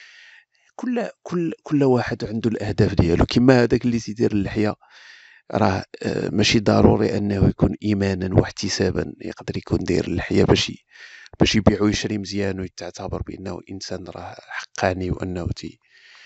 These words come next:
تاجر نزيه ولا شي حاجة، ولا أنه ي-، باش ي-، باش يبان ولد الناس ولا يبان متدين ولا ما، كاين، كاين جميع ال-، الاحتمالات الممكنة. ما، مش، ما،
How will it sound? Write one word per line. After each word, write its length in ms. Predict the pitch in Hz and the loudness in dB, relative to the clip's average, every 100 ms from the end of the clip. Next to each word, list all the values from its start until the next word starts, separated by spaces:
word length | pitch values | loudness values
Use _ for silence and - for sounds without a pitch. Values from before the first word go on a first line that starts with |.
| - - _ _ - | -20 -20 _ _ 0
تاجر 480 | 110 98 101 101 104 | 2 2 0 -2 0
نزيه 500 | 98 87 95 95 85 | 2 2 2 2 2
ولا 280 | 90 90 | 0 -2
شي 160 | 92 95 | -6 -6
حاجة، 460 | - 98 90 92 90 | -4 -4 -2 -6 -6
ولا 340 | 82 - - | -8 -10 -12
أنه 340 | 90 92 95 | -12 -12 -10
ي-، 240 | 82 - _ _ _ _ _ _ | -10 -12 _ _ _ _ _ _
باش 240 | - - - | -6 -4 -4
ي-، 100 | - | 0
باش 240 | 92 92 | 0 2
يبان 220 | 90 95 | 0 0
ولد 220 | 95 90 - | -2 -6 -10
الناس 500 | 98 95 92 90 - | -10 -6 -4 -6 -8
ولا 160 | 78 85 | -12 -12
يبان 380 | 82 90 85 - - | -8 -8 -10 -14 -18
متدين 840 | - - - 110 101 95 90 87 85 | -14 -12 -6 -4 -4 -4 -4 -6 -6
ولا 320 | - - - 233 | -8 -8 -10 -8
ما، 120 | 254 - _ _ | -10 -12 _ _
كاين، 260 | - 180 156 _ | -4 -4 -4 _
كاين 240 | - 165 147 | -4 -2 0
جميع 460 | 139 135 147 143 | 0 0 2 0
ال-، 200 | 113 117 - _ _ _ _ _ | -2 -6 -10 _ _ _ _ _
الاحتمالات 720 | - - - 101 98 87 90 - | -12 -10 0 2 4 2 0 0
الممكنة. 540 | 95 - - 64 - - | 2 2 2 -4 -14 -14
ما، 260 | - - - - _ _ _ _ _ _ | -10 -10 -10 -16 _ _ _ _ _ _
مش، 320 | 104 101 - - | -10 -8 -12 -8
ما، 120 | 117 | -8